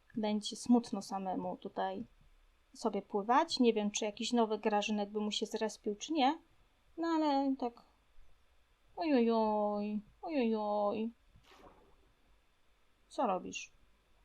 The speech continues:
Właśnie nad tobą ojojuję. E, więc postanowiłam, że przywiozę mu kolegów. Poznaj Boba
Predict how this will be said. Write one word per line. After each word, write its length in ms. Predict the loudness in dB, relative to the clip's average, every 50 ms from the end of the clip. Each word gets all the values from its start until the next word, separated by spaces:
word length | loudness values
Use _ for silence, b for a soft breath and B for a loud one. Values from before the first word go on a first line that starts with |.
| _ _ _ _ -12 -6
Właśnie 260 | -4 -4 -2 2 2 2
nad 160 | 2 2 0
tobą 260 | 0 0 0 0 0
ojojuję. 460 | 0 0 0 0 0 -2 -6 -6 -8 -10 b b b b b b b b b b -20 -8 -4
E, 400 | -4 -2 -2 -2 -2 -2 -4 -4
więc 420 | 0 2 2 4 4 2 0 -4 -8
postanowiłam, 680 | -8 -6 -4 -2 -2 -2 0 0 0 2 2 2 2 0
że 380 | 0 0 0 0 0 -2 -4 -8 -12 _
przywiozę 520 | -4 -2 0 4 4 4 4 4 0 -2
mu 120 | -2 -4
kolegów. 440 | -4 -4 -2 -2 -2 -2 -4 -6 -12 -18 -18 -20 -20 -20 _ _ _ _ _ _ _ _ _
Poznaj 320 | -6 0 4 4 4 4
Boba 420 | 4 4 4 6 8 8 6 6